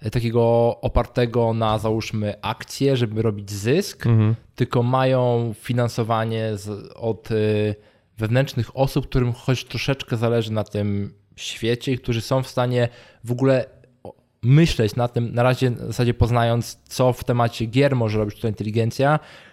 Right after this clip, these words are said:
Speaker 1: i, i zadają sobie pytania, czego my jeszcze nie wiemy, nie? Gdzie może pójść ten świat. I to, to jest właśnie, e, dobra firma do obserwacji, do wspierania jak Open A I. Pewnie jest więcej, tak? Jeszcze ich nie znam wszystkich. E, tak.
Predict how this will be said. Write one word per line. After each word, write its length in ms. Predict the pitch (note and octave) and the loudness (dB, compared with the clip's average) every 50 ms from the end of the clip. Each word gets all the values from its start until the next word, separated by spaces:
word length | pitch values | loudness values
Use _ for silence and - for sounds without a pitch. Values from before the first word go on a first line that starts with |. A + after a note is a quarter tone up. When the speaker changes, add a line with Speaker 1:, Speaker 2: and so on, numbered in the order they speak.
| _ - - | _ -16 -12
Speaker 1:
i, 100 | - - - - | -12 -12 -10 -10
i 80 | B2+ | -8
zadają 280 | G#2+ A#2+ B2 C#3 D3 D3+ | -2 2 4 4 4 4
sobie 140 | D3 - B2+ | 2 0 0
pytania, 380 | - C3+ C3+ C3+ C3+ C3 B2+ - - _ _ _ _ _ _ _ _ _ _ _ - _ | 0 2 2 2 2 2 0 -2 -6 _ _ _ _ _ _ _ _ _ _ _ -20 _
czego 240 | - - C#3+ C3+ C#3+ | -2 0 2 2 4
my 100 | C#3 C3+ | 4 4
jeszcze 280 | C3 C3+ C3 C3 - B2+ | 4 2 2 0 0 0
nie 140 | B2+ B2 A2+ | 0 0 2
wiemy, 380 | A#2 B2+ B2+ A#2 G2+ F#2+ F2+ | 2 2 2 2 2 0 -2
nie? 200 | F#2 G#2 A#2 B2 | -2 -2 -2 -2
Gdzie 160 | A#2+ A#2 B2+ | -2 0 0
może 180 | B2 A#2+ A2+ A2+ | 0 0 -2 -2
pójść 240 | - - A#2+ A2+ - | -4 -4 -4 -4 -4
ten 80 | A#2+ | -4
świat. 420 | A2+ - - - G#2+ E2+ - - - | -6 -6 -6 -6 -6 -6 -8 -12 -16
I 60 | G2+ | -14
to, 140 | - - A#2+ | -10 -10 -8
to 160 | A2+ - C#3 | -2 0 0
jest 140 | D3 C#3 B2 | 0 2 2
właśnie, 340 | B2 A#2 - - B2 A#2 - - - - _ _ _ _ - | 0 -2 0 -2 -2 -4 -4 -6 -12 -20 _ _ _ _ -8
e, 240 | - F#2+ F#2+ F#2 - | -6 -4 -4 -4 -2
dobra 300 | A#2 A#2+ B2+ A#2+ B2 A#2+ | 0 2 2 2 2 0
firma 280 | A2 - C3 B2 A#2+ A#2 | 0 0 -2 -2 -2 -2
do 100 | A2 A#2+ | -2 -4
obserwacji, 640 | G2+ - - B2 A2+ G2+ A#2 A2+ A#2 A#2 - - B2 | -4 -4 -6 -6 -4 -2 -2 -2 -2 -2 -4 -4 -4
do 100 | A#2 A2+ | -4 -4
wspierania 500 | - - - B2 A2 G#2 A2 A2+ A2+ G#2+ G2+ | -6 -4 -4 -2 0 0 0 -2 -2 -2 -2
jak 180 | G#2 G2+ - - - | -4 -6 -10 -6 -4
Open 260 | A2+ A2 - G#2+ G#2+ G#2+ | -4 -2 -2 -2 -2 0
A 100 | G#2+ A2 | 0 0
I. 120 | A2 A2+ | -2 -4
Pewnie 220 | - - A#2+ C3 C3 | -4 -4 -2 0 0
jest 120 | C3 A#2+ | 0 2
więcej, 240 | C3 D3 C#3 B2 A2+ | 2 0 0 0 0
tak? 260 | G#2+ A2 - A#2 A2+ | -2 -4 -4 -6 -8
Jeszcze 400 | A#2+ A2 - - A2+ - - A#2 | -8 -8 -8 -8 -10 -6 -4 -4
ich 140 | A2+ A2 - | -4 -2 0
nie 120 | C3 B2+ | 0 0
znam 140 | G#2+ A2 G#2+ | 0 0 -2
wszystkich. 400 | - - G#2+ - - C3+ D3+ - - - - - - - - - - _ _ _ - | -2 -4 -6 -4 -2 -2 -2 -2 -4 -12 -20 -20 -20 -20 -20 -20 -20 _ _ _ -6
E, 640 | - A2 A2 A2 A2 A2 A2 A2 A2+ A2+ A2+ A2 G#2+ - _ _ _ _ - - _ _ _ _ _ _ _ - _ _ _ _ _ _ _ _ - - _ _ _ - | -2 0 0 2 2 2 2 0 0 0 -2 -4 -6 -8 _ _ _ _ -20 -20 _ _ _ _ _ _ _ -20 _ _ _ _ _ _ _ _ -20 -20 _ _ _ -2
tak. 320 | - A#2 G2+ F2 - - | 0 0 0 0 -4 -10